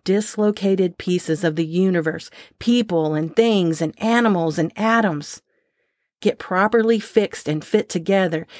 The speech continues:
in vibrant harmonies, all because of his death, his blood that poured down from the cross. You yourselves are a case study of what he does. At one time,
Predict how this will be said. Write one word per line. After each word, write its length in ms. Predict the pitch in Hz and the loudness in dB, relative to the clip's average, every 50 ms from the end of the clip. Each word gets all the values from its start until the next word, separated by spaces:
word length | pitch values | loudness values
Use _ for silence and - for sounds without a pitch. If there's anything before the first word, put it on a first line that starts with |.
| - - | -20 -6
in 220 | - 185 180 175 | 0 2 2 2
vibrant 600 | 160 156 170 175 175 185 202 202 185 202 - - | 0 2 2 4 4 6 4 4 2 0 -2 -2
harmonies, 880 | - - - 185 175 170 170 175 175 165 151 151 - - - - - - _ _ _ _ - - - _ - | -4 -10 -6 -4 -2 0 0 0 0 -2 -2 -4 -4 -6 -10 -12 -14 -16 _ _ _ _ -20 -20 -20 _ 0
all 220 | 180 190 208 220 | 4 4 4 4
because 460 | 190 196 190 - - 190 180 175 165 | 4 0 -2 -2 0 2 2 2 0
of 100 | 170 156 | -2 -4
his 240 | - 160 151 - - | -4 -6 -6 -6 -10
death, 520 | - - 170 156 151 143 - - - - - _ _ _ _ - - | -8 -4 -2 -2 -2 -4 -6 -10 -16 -20 -20 _ _ _ _ -20 -12
his 220 | _ - 170 151 170 | _ -2 -2 -2 -2
blood 520 | 156 180 175 175 170 156 - - 175 - - _ _ _ _ | -4 -2 0 2 2 2 0 -4 -10 -14 -20 _ _ _ _
that 160 | - 180 - - | -2 -2 -2 -2
poured 400 | - - 214 202 185 165 165 160 | 0 2 2 2 2 -2 -2 0
down 500 | - 175 180 180 165 151 151 - 160 - _ | 0 2 4 2 2 0 -2 -4 -10 -14 _
from 220 | _ - 170 160 | _ -4 -2 -2
the 60 | 147 | -2
cross. 680 | - - - 170 156 156 - 175 - - - - - - - _ _ _ _ _ - - - _ | -2 -2 -4 -4 -4 -4 -8 -12 -14 -14 -14 -14 -14 -16 -18 _ _ _ _ _ -20 -20 -20 _
You 180 | - 208 247 269 | 2 4 4 4
yourselves 800 | 269 254 240 208 - - - 226 208 196 160 151 - - - - _ _ _ _ | 6 4 2 2 0 0 2 2 4 4 2 -2 -4 -10 -12 -12 _ _ _ _
are 140 | - 190 180 | 0 2 2
a 60 | 175 | 2
case 340 | 170 - - 202 208 196 - | 2 0 0 0 2 2 0
study 460 | - - - 190 175 165 156 156 156 - | -4 -4 -2 -2 0 0 -2 -4 -4 -6
of 100 | 170 170 | -6 -6
what 200 | 170 170 175 165 | -4 -4 -2 -4
he 100 | 170 160 | -4 -4
does. 500 | - 175 160 151 156 165 170 - - - _ _ _ _ _ _ _ | -4 -4 -4 -4 -6 -8 -10 -14 -16 -18 _ _ _ _ _ _ _
At 140 | - 180 185 | -4 -2 0
one 240 | 190 208 208 208 202 | 2 4 4 2 2
time, 460 | - - 196 190 190 190 190 196 | 0 -2 0 0 2 0 0 -2